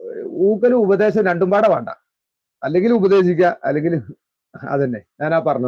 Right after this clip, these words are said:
നേരത്തെ, അത് രണ്ടും പാടെ ചെയ്താൽ മതി. ഏതെങ്കിലും ഒന്ന് ചെയ്താൽ മതി, രണ്ടും പാടെ വേണ്ട. ഏത്, അത് ഇവിടെ ആയിട്ടില്ല നിങ്ങളേ, ആവുമ്പോ ഞാൻ പറയണ്ട്.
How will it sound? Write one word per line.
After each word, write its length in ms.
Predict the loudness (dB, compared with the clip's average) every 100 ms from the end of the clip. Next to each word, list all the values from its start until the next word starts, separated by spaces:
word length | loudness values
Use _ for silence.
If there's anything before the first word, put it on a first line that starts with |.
| -2
നേരത്തെ, 260 | -4 -10 -16 _ _ _ _ _ _ -4
അത് 100 | 0 2
രണ്ടും 220 | 2 2
പാടെ 160 | 2 2
ചെയ്താൽ 200 | 0 0 -4
മതി. 160 | -10 -18 _ _ _ _ _ 0
ഏതെങ്കിലും 260 | 2 4 4
ഒന്ന് 160 | 4 4
ചെയ്താൽ 160 | 2 0
മതി, 160 | -4 -10 -8 -4
രണ്ടും 260 | -2 0
പാടെ 200 | 2 2 2
വേണ്ട. 160 | 0 -6 -14 _ _ _ -4
ഏത്, 160 | 0 2 0 _ _ _ _ _ _ -2
അത് 80 | 2
ഇവിടെ 140 | 4
ആയിട്ടില്ല 360 | 4 4 2 2
നിങ്ങളേ, 220 | 2 -2 -8 _ _ _ _ _ _ -4
ആവുമ്പോ 220 | 0 2
ഞാൻ 80 | 2
പറയണ്ട്. 320 | 2 0 -4